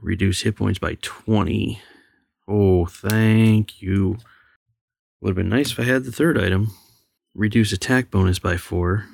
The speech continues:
Reduce spectral hand damage by two. Reduce drain life D C by four.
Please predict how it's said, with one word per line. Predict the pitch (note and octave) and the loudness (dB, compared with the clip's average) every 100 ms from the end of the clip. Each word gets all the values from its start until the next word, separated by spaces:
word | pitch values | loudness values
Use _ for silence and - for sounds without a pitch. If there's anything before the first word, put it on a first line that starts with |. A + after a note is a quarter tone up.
| _ _ _ | _ _ _
Reduce | - G2 G#2 G2+ | -10 -4 -2 0
spectral | - G#2+ - G2 | 0 -2 -2 -4
hand | F#2+ G2+ G2 | -2 0 0
damage | F#2+ F#2+ F2+ F2 | 2 2 0 -2
by | F2+ F2 | -6 -6
two. | F2+ - A#2+ A#2 A2 G#2 - | -8 0 2 4 4 2 -2
Reduce | F#2 G#2 G2 - | 0 0 0 -2
drain | F2+ F#2+ F#2+ | -2 0 2
life | F#2 F#2 F#2 _ | 0 0 -2 _
D | F#2 F2+ | -4 -2
C | - - G#2+ | -2 0 0
by | G2 E2 | 0 -6
four. | E2+ - - - - - | -8 -12 -10 -8 -10 -12